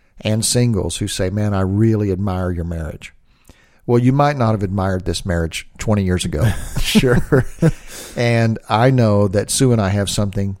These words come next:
Speaker 1: that we simply could not get any other way
Speaker 2: Mm.
Speaker 1: than longevity.
Speaker 2: Yeah.
Speaker 1: And so, uh, man, you'll never regret doing the hard thing.
Speaker 2: Yeah. That longevity one is, is,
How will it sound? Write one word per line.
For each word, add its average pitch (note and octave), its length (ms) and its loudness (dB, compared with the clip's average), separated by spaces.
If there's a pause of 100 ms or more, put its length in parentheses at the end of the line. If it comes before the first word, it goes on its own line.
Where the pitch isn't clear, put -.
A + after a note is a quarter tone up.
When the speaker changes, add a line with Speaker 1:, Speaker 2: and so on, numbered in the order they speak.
Speaker 1:
that A2+ 180 -2
we A2+ 140 -2
simply B2 600 2
could A#2+ 440 0
not G#2+ 400 -2
get G2+ 400 -2
any A2+ 400 0
other G#2 320 0
way E2+ 380 -6
Speaker 2:
Mm. F#2 440 -2 (440)
Speaker 1:
than G2 180 -2
longevity. F#2 540 -2 (260)
Speaker 2:
Yeah. E2+ 300 0 (720)
Speaker 1:
And A2 180 -4
so, A2+ 520 2 (100)
uh, G2 440 -4 (520)
man, A2 380 -2 (340)
you'll A#2 220 0
never A2+ 340 0
regret A2 420 -4
doing G#2+ 200 -4
the F#2 60 -6
hard F2 200 -6
thing. D2+ 260 -8 (760)
Speaker 2:
Yeah. G#2 320 2 (800)
That A2+ 100 4
longevity A2 400 2
one G2 200 2
is, F#2 180 -4
is, - 360 -8